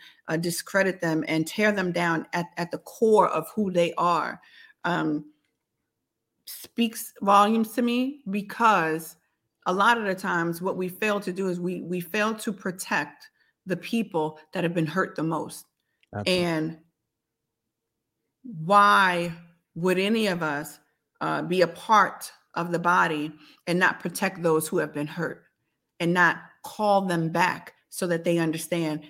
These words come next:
Speaker 1: that God is real, that God is love,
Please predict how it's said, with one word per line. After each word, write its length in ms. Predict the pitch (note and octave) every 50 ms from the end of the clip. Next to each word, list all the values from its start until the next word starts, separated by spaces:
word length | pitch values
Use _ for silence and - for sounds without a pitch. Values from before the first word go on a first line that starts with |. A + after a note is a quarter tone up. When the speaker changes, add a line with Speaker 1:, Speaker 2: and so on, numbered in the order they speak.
| _ -
Speaker 1:
that 140 | F3 E3
God 260 | E3 E3+ D#3+ D#3+ D#3+ E3+
is 180 | F3+ F3+ F3
real, 400 | E3 E3+ D#3 C#3+ C3 D#3 E3+ E3+ _ _ _
that 140 | - - -
God 240 | E3+ D#3+ D#3 D#3 -
is 260 | - F3+ F3+ F3+ F3
love, 380 | D#3+ D#3 C#3+ - - - -